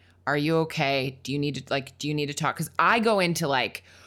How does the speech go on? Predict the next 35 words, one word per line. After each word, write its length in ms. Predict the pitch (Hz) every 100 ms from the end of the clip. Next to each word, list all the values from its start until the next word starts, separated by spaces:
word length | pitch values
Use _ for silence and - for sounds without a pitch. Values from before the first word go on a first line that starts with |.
| - -
what, 340 | 160 170 165 143
what 220 | 156 165
do 60 | 175
you, 60 | -
what 140 | 170
does 120 | 165
that 260 | 170 - -
feel 320 | 175 160 156 147
like 380 | 85 65 -
to 140 | - 165
hear 420 | 147 - 160 156
something 400 | - 139 135 127
about 240 | 123 120
yourself 420 | - - 110 113 -
that 220 | - -
suddenly, 440 | - 139 139 131
like, 200 | 127 127
there's 180 | 131 135
this, 160 | 131 147
like, 80 | -
and 120 | 147
I 60 |
immediately, 380 | 143 143 139 117
like, 180 | 120 - - - -
texted 360 | 135 123 156 156
his 160 | 160
wife, 320 | 175 185 139
like, 100 | 120
"How 220 | - 160 165
are 60 |
you 140 | 175 175
doing? 380 | 175 156 131 -
Are 100 | 156
you 220 | 160 170
okay?" 520 | 165 - 170 143 127